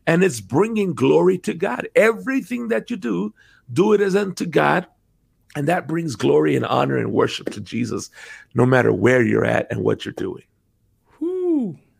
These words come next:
Speaker 1: Yeah.
Speaker 2: Uh. <laughs>
Speaker 1: I mean, I
Speaker 2: I
Speaker 1: mean, think, think about it. Let, let, let me just, let, let me add, I mean, think about how many people are afraid to make a move because,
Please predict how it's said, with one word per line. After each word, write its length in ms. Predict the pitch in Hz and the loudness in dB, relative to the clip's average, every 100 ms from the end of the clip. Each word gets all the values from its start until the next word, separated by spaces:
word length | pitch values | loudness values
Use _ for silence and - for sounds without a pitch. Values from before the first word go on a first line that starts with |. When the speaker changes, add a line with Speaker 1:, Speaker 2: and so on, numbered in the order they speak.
| - | -12
Speaker 1:
Yeah. 200 | - - - _ _ _ _ _ - - - _ _ 156 | -8 -8 -10 _ _ _ _ _ -20 -20 -20 _ _ -8
Speaker 2:
Uh. 360 | 156 147 107 101 - _ _ - - - | -6 -4 -8 -12 -20 _ _ -20 -20 -12
<laughs> 960 | 120 - - - - _ _ _ - - | -12 -12 -14 -14 -20 _ _ _ -8 0
Speaker 1:
I 60 | |
mean, 140 | 175 - | 2 4
I 60 | |
Speaker 2:
I 20 | 226 | 4
Speaker 1:
mean, 100 | 226 | 4
think, 240 | 240 247 | 0 2
think 140 | 302 247 | 2 2
about 220 | 170 123 | 4 4
it. 60 | |
Let, 160 | 156 151 | 2 2
let, 140 | 196 202 | 2 0
let 120 | 214 | -2
me 80 | 214 | -4
just, 280 | - 185 | -8 -6
let, 200 | 208 196 165 | -4 -4 -4
let 80 | |
me 100 | 180 | -2
add, 140 | 185 175 | -2 -2
I 60 | 160 | -4
mean, 140 | 151 | -6
think 180 | - - | -6 -4
about 280 | 180 156 - | 0 0 0
how 160 | 151 | -2
many 220 | 185 226 247 | -2 -4 -4
people 420 | 185 180 175 175 | -6 -6 -4 0
are 160 | 143 135 | 2 2
afraid 640 | 113 - 160 175 180 180 | 0 -2 0 2 2 -2
to 100 | 135 | -6
make 340 | 131 143 170 185 | -2 -2 0 -2
a 60 | |
move 560 | 151 170 160 117 107 - _ _ _ _ _ _ | -2 0 0 -2 -8 -18 _ _ _ _ _ _
because, 260 | 147 147 | -4 -2